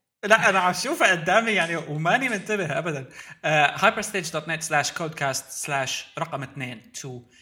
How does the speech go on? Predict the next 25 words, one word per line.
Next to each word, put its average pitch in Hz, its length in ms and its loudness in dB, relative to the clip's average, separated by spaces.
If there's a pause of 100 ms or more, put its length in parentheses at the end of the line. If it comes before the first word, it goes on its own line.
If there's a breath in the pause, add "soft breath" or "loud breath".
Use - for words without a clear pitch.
(200 soft breath)
هو، 131 400 -4 (380 loud breath)
آه، 127 160 -6
فيكم 147 220 -10
تصلوا 131 320 -4
مباشرة 127 400 -8
للأبيسود. 131 600 -8 (320 loud breath)
أمرين 175 300 0
بدي 175 140 -8
أحكي 139 160 -8
فيهم 139 240 -8
سريعات. 127 540 -6
هو 127 160 -8
أول 139 300 -4
شيء، 156 460 -8 (400 loud breath)
أم، 123 460 -10 (1000)
موضوع 139 840 -4
التعامل 156 680 0
الإعلامي، 139 760 -2 (320 soft breath)
لأنه 147 460 0
حركة 220 380 2
مثل 180 240 -6
هاي 160 260 2
بدغري 160 280 -6
بتطلع 156 380 -4
مينستريم. 151 640 -4